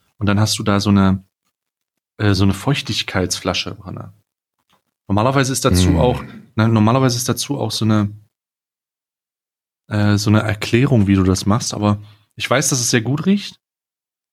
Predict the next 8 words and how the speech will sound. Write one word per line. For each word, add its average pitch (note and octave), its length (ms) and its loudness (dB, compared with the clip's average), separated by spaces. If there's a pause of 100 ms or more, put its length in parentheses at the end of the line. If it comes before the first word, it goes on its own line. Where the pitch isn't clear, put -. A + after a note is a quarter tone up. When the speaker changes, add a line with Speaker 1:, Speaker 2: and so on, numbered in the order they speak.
(540)
Speaker 1:
Hydrating D#3+ 1120 2
Ampoule D3+ 580 4
Booster. A#2+ 680 -6 (140)
Also G#2+ 180 -6
so A#2 120 2
ein, G#2+ 240 2 (420)
ähm, G2 500 2 (1120)
Erfrischungs-, A#2 840 0